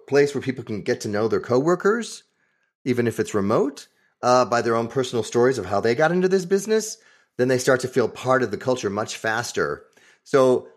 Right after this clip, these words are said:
I think it's always, you know, marketing and sales can butt heads sometimes, but if everyone's in, on the same page as storytelling's part of our culture, and the things that are in the marketing materials are gonna be the same things that are, the same stories that are coming out of the salespeople's mouth and the same stories we're telling in our advertising,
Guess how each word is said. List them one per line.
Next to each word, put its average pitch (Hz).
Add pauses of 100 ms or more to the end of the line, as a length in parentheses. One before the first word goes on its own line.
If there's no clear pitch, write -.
(160)
I 131
think 175
it's 151
always, 175
you 214
know, 190
marketing 160
and 127
sales 135
can 107
butt 104
heads 127
sometimes, 90
but 113
if 104
everyone's 151
in, 107 (200)
on 123
the 113
same 113
page 110
as 98 (160)
storytelling's 139
part 101
of 82
our 87
culture, 202 (500)
and 117 (320)
the 113
things 147
that 127
are 117
in 120
the 120
marketing 127
materials 170
are -
gonna 113
be 104
the 101
same 127
things 120
that 104
are, -
the 98
same 117
stories 117
that 104
are 104
coming 107
out 101
of 92
the 92
salespeople's 147
mouth 131
and 95 (220)
the -
same 110
stories 107
we're 98
telling 104
in 92
our 85 (200)
advertising, 180